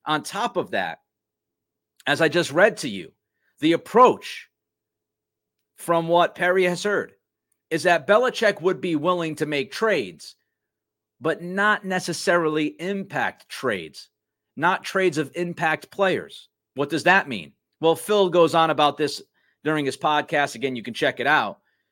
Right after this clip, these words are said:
But Phil mentions guys like Jalen Mills. "Jalen Mills, would you trade Jalen Mills for a sixth round pick?" Sure. "Would you trade Kyle Dugger?" No. "Would you trade Josh Uche?"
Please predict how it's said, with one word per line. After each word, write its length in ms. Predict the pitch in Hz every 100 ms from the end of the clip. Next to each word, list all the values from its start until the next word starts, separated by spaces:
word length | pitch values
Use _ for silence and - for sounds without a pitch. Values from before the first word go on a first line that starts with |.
| _ _ -
But 160 | 180
Phil 260 | - 202 190
mentions 500 | 180 175 160 170 147
guys 300 | 165 156 151
like 200 | 156 147
Jalen 320 | 151 165 170
Mills. 420 | 180 135 104 - _ _ _ _ -
"Jalen 300 | 180 190 220
Mills, 300 | 226 190 110
would 120 | 131
you 60 | 143
trade 280 | - 196 175
Jalen 280 | 185 180 180
Mills 180 | 160
for 100 | 131
a 60 | 139
sixth 320 | - 143 -
round 240 | 143 123 107
pick?" 280 | 117 - _
Sure. 360 | - 262 262 - _ _ _ _ _ _ _ _ _ -
"Would 160 | 151
you 100 | 170
trade 300 | 165 185 175
Kyle 260 | 185 175 170
Dugger?" 420 | 202 175 110 - _ _ _ _ _ _ -
No. 280 | 180 82 _ _ _ _ _ _ _ _ -
"Would 160 | 156 151
you 80 |
trade 300 | 175 185 180
Josh 320 | 143 180 170 190
Uche?" 420 | 190 190 107